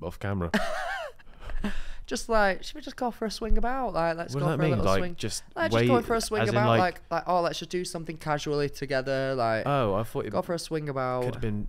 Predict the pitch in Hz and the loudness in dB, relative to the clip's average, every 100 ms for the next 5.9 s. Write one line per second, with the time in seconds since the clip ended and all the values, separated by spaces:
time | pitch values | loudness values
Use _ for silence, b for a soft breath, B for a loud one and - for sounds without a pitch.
0 | - 113 107 123 123 - 127 113 110 104 | -4 -4 -2 0 0 0 -2 -2 -2 -2
1 | 107 104 107 85 104 101 98 107 95 85 | -2 -4 -4 -6 -4 -2 -2 -4 -4 -2
2 | - 240 233 226 226 226 95 107 107 101 | -2 0 0 2 2 2 2 2 2 2
3 | 101 98 92 - - - 208 202 175 175 | 2 2 2 0 -2 2 6 6 6 4
4 | - 104 - 104 95 98 95 - 101 90 | 4 2 2 4 4 6 6 4 2 2
5 | 226 226 214 - 202 196 - 185 185 | 0 0 -4 -2 -2 -2 2 0 0